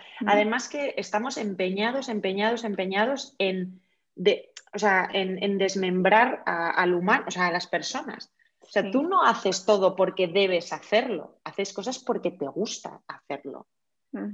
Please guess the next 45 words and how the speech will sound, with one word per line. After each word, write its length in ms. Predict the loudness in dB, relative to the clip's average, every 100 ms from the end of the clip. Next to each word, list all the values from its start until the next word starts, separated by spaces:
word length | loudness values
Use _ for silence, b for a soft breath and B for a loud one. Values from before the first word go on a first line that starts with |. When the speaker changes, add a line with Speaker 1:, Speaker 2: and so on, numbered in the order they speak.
| -2
Speaker 2:
O 40 |
sea, 200 | 0 2
tú 120 | 2 2
no 200 | 2 4
viajas 600 | 6 6 4 0 0 -6
solo 380 | -4 2 2 2
por 140 | 2
el 120 | 2 0
hecho 200 | -2 -6
de 120 | -6
transportarte, 680 | -6 -8 -10 -4 -4 -2 -4
tú 100 | -4
viajas 260 | -4 -6
para 220 | -6 -4
disfrutar. 680 | -4 -6 -10 -6 0 0 -2 _ _ _ _ 0
Tú, 400 | 2 4 2 2
em, 640 | 2 4 4 2 0 -2 -4
no 680 | -8 -14 _ _ _ _ -12
sé 120 | -4
cómo 160 | 0
decirte, 300 | 2 2 0
o 20 | -2
sea, 180 | -4
tú 140 | -4 0
no 140 | 2
Speaker 1:
Sí, 40 | 4
Speaker 2:
mantienes 360 | 4 4 2
Speaker 1:
sí. 60 | 4
Speaker 2:
relaciones 400 | 2 2 -2 -2
sexuales 460 | -4 2 4 4 2
solo 360 | 0 4 4 4
por, 260 | 2 0 -4 0
por 180 | 2 2
un 260 | -2 -4
hecho 220 | -4 -4 -2
meramente 420 | 0 0 0 0
reproductivo, 840 | -2 -2 -4 -4 -6 -2 0 2
o 60 | 0
sea, 260 | 0 -2 -2
tú 80 | 0
Speaker 1:
Claro. 140 | 2
Speaker 2:
haces 200 | 0 -2
cosas 260 | -4 -6 -4
por 220 | -2 -2
gusto. 560 | 0 -2 -4 -6 -6